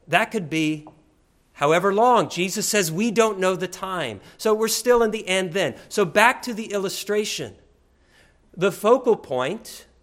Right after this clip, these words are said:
the two great focal points are like two great mountains, A D seventy, destruction of Jerusalem, and Christ return at the end of the age.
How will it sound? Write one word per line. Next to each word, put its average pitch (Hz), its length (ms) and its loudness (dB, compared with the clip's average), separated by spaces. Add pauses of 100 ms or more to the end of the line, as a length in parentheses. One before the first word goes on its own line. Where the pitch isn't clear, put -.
(120)
the 160 100 -6
two 240 260 -4
great 220 300 0
focal 156 360 -4
points 160 380 -6
are 160 60 -2
like 143 280 -2
two 247 240 -6
great 208 320 -2
mountains, 131 760 -6 (480)
A 208 240 2
D 254 180 -4
seventy, 170 560 -2
destruction 202 800 -4
of 165 260 2
Jerusalem, 147 720 -2
and 143 220 -4
Christ - 760 -2 (340)
return 156 800 0
at 160 220 -2
the 156 180 -6
end 135 160 -2
of 139 100 -4
the 156 180 -4
age. 110 680 -6